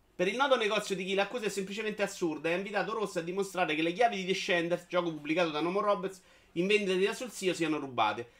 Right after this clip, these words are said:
Nel caso sarà rimborsato dieci volte il valore delle stesse. Il problema di G due A non è tanto il fatto che venda chi rubate, ma proprio la sua esistenza e la sua filosofia di fondo. Questo lo dice lo sviluppatore di Mor-, No More Rib-, No More Robots.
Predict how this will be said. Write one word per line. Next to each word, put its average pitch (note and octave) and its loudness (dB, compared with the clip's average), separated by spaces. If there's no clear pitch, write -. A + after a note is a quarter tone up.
Nel G3+ 6
caso C4+ 4
sarà F#3+ 4
rimborsato G3 0
dieci G#3+ -2
volte A#3 -2
il E3 -2
valore E3+ 2
delle C#3 -4
stesse. - -12
Il F3+ 0
problema B3 4
di G#3 -2
G E3+ -4
due F3+ 4
A F3+ 2
non A#3+ 0
è A3 0
tanto E3 4
il C#3+ -4
fatto D3+ 2
che C#3 -4
venda D3 -2
chi C#3 -4
rubate, C3+ -2
ma F3+ -2
proprio G#3+ -4
la F3+ 2
sua G3+ -4
esistenza C#4 -2
e G3+ 4
la F#3+ 4
sua G#3 -2
filosofia A3+ 0
di A3 -2
fondo. C#3+ -4
Questo F#3+ 0
lo E3 6
dice F3 2
lo D#3 0
sviluppatore D#3+ 2
di D3+ -4
Mor-, C#3 -2
No D3+ 0
More C3+ -2
Rib-, A2+ -10
No D#3+ 0
More D#3 -2
Robots. G#2+ -6